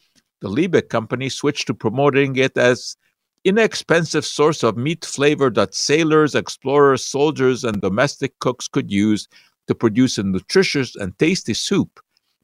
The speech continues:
by adding potatoes and vegetables to a broth made from the extract. Then came the brilliant move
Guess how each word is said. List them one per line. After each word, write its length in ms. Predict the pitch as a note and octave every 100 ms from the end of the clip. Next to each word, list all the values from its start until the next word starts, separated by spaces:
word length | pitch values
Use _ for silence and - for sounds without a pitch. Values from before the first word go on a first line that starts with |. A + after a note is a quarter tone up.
| -
by 120 | A2
adding 300 | B2 A#2+ A2
potatoes 640 | - F#2 C#3 C#3+ B2+ A2
and 160 | F#2 F2
vegetables 540 | C#3+ - - F#2+ G#2+
to 140 | - G2
a 40 |
broth 440 | D#2 F#2+ A2 A#2+ -
made 260 | G#2 G#2+
from 200 | - G2+
the 80 | F2
extract. 640 | G2+ - G2 - - _ _ _ _ _ _ _ _ _ _ _
Then 160 | C#3 F#3+
came 300 | - D#3 C#3
the 100 | G#2
brilliant 580 | D#2 E3+ A3 G#3+ E3+ -
move 400 | D3 A#2+ D#2+